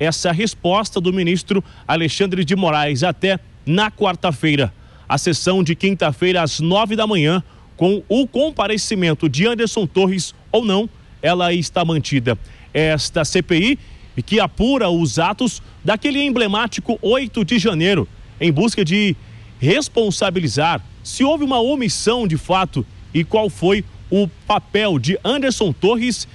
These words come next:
e de Ibanez Rocha, o governador afastado, no mesmo dia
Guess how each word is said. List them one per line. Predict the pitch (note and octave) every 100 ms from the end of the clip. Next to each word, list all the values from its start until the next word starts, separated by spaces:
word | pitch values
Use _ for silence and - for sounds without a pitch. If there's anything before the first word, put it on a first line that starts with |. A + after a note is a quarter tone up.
| -
e | F3
de | D#3 A#3 G#3
Ibanez | B3+ A#3+ A3 B3+ A3
Rocha, | D#3 F3 E3 B2 G2 - -
o | D3 F#3+ D3
governador | F3+ F#3+ F3+ A3+ A3+ C3 A3
afastado, | F#3 - D#3 - E3 D3 F3+ - -
no | E3 G#3+
mesmo | G3 C4+ C#4+ C#4+ F3+
dia | E3+ G3